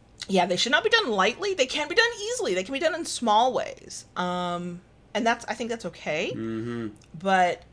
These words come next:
Speaker 1: uh, if it's not consented to, then we, we're not playing anymore.
Speaker 2: No.
Speaker 1: Um, so, yeah. Yeah.
Speaker 2: Mm-hmm.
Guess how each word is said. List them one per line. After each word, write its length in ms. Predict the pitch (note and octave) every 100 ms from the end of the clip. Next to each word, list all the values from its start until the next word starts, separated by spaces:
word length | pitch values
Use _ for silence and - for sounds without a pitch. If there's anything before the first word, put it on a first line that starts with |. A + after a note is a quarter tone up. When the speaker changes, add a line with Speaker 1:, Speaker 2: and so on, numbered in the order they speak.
| -
Speaker 1:
uh, 80 | C3+
if 240 | F3+ F#3+
it's 240 | G3 F#3+ F#3+
not 420 | G3+ G#3 - -
consented 800 | - G3 G3 - F#3+ F#3+ A3 F#3+
to, 200 | - F3+
then 420 | F3 E3 E3 E3+
we, 140 | F3 -
we're 180 | E3+ F#3+
not 160 | F3
playing 360 | - G3 F3 D#3
anymore. 480 | C#3 C3 F#2+ D2 - - - -
Speaker 2:
No. 160 | F#2+ E3+
Speaker 1:
Um, 480 | E3 D#3 D3 D3 - - -
so, 180 | - E3+
yeah. 240 | D#3 B2 - - _ - - -
Yeah. 100 | F#4 C5 F4 - - - -
Speaker 2:
Mm-hmm. 280 | C3 C3+ E3